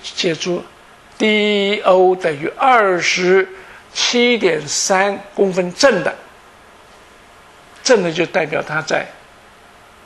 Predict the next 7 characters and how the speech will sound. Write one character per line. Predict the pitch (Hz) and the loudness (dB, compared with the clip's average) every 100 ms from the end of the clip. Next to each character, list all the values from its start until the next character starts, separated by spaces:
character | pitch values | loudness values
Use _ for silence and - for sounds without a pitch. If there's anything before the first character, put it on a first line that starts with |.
| - - - - - - - - | -20 -20 -20 -20 -20 -20 -20 -6
凹 | 185 190 | 2 2
面 | 185 175 156 | 2 -2 -4
镜 | - 156 | -4 -6
的 | 151 143 | -6 -6
前 | - - 151 | -4 -4 -6
面 | 151 151 - | -6 -8 -6
哈， | 151 - | -6 -6